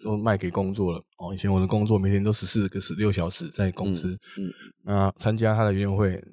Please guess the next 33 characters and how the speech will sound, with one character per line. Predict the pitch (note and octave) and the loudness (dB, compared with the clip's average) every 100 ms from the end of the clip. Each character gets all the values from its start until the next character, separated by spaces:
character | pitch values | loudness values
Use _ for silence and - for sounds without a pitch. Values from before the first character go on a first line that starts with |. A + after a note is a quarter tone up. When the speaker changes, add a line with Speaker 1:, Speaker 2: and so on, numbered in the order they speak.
| F2+ | -8
Speaker 1:
那 | G#2+ | -4
他 | G#2 | -4
就 | G2 G#2 G2+ F#2 | -2 2 2 2
有 | F#2+ | -2
画 | E2 - | 0 2
一 | G#2 | 2
张 | G#2 G#2 | 2 0
图， | - - D#3 - | 0 -2 -8 -14
上 | - G#2+ | -4 0
面 | G#2 | 2
有 | F#2+ F2 - | 2 0 -2
爷 | G#2 | 2
爷 | G#2 | 2
奶 | G#2 F2+ | 2 2
奶 | F#2+ F#2+ | 2 4
啊， | F#2+ F#2+ F#2 | 2 2 0
然 | F#2 | -2
后 | F#2+ | -2
爸 | G2 G2+ - | 0 -2 -2
妈 | G#2 G2 | -2 2
妈， | F#2+ G2 G#2+ - | 2 2 0 -6
然 | F#2 | 0
后 | G#2 G2 - | 4 4 2
他 | G2 | -2
就 | G2+ | 0
说 | G2 | 2
：“这 | G#2+ | 2
是 | G#2 | 2
我 | |
们 | F2+ F#2 | 0 -2
家。” | F2+ F#2+ F#2 G#2+ - | 0 2 0 -4 -12
然 | - | -4
后 | G2 | -4